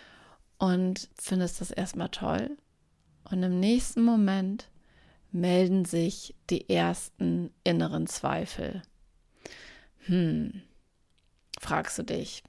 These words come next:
bin ich mir da sicher? Was ist, wenn das nicht funktioniert?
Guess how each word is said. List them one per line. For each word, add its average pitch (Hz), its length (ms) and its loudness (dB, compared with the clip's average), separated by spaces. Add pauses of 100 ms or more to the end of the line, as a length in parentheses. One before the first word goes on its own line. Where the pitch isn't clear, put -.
(680)
bin 165 140 -2
ich - 140 -6
mir 170 100 -2
da 175 140 -2
sicher? 208 880 2
Was 160 220 -2
ist, - 220 -4
wenn 165 140 2
das 160 220 -2
nicht 202 300 2
funktioniert? 190 1300 0